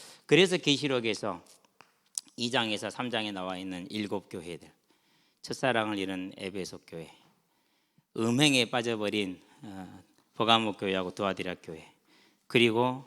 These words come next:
말만 많고 행위는 없는 사대 교회, 예, 부유하나 열심히 없는 라오디아 교회. 오늘날 교회들의 대부분의 문제를 지적을 하고 있는 것이죠. 그렇죠? 예, 대부분의 문제를. 그러면 우리는 이제 뭐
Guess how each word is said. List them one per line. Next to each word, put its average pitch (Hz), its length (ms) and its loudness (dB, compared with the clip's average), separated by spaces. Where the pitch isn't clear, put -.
말만 156 580 6
많고 127 640 -2
행위는 131 460 -2
없는 107 300 -6
사대 107 280 -4
교회, 78 360 -12
예, 78 200 -16
부유하나 135 540 4
열심히 123 400 0
없는 120 260 -4
라오디아 101 560 -2
교회. 80 320 -16
오늘날 175 440 2
교회들의 156 440 2
대부분의 214 520 -6
문제를 139 400 -2
지적을 117 400 -6
하고 123 200 -8
있는 98 200 -10
것이죠. - 360 -18
그렇죠? - 320 -18
예, - 60 -20
대부분의 95 460 -14
문제를. - 340 -20
그러면 190 320 4
우리는 139 320 2
이제 113 100 -4
뭐 107 180 -2